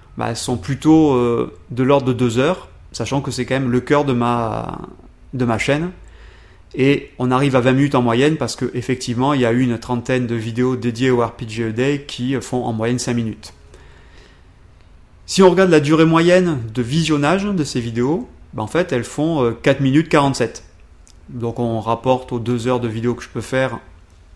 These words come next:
ou aux vingt minutes, bah, on s'aperçoit qu'il y a quand même un ratio, euh, assez, euh, assez en défaveur, on va dire,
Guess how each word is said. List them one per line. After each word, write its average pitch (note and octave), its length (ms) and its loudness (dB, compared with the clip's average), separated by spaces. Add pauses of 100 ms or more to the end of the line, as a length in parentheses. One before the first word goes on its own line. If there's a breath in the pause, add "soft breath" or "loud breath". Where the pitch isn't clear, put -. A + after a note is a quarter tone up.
(120)
ou F3 220 2 (120)
aux C3+ 80 -2
vingt B2 160 2
minutes, D3 420 0
bah, A2+ 80 -6
on G2+ 80 -8
s'aperçoit A2+ 440 -6
qu'il C#3+ 100 -10
y A2 80 -8
a - 0 -
quand B2+ 80 -4
même B2 120 -2
un A2 40 -4
ratio, B2+ 520 -6
euh, A2 100 -8 (360 soft breath)
assez, C3+ 480 -2
euh, A2 200 -4 (300)
assez B2+ 200 -4
en C#3+ 100 0
défaveur, C3+ 560 0
on C3 40 0
va A#2+ 140 0
dire, A#2+ 380 -4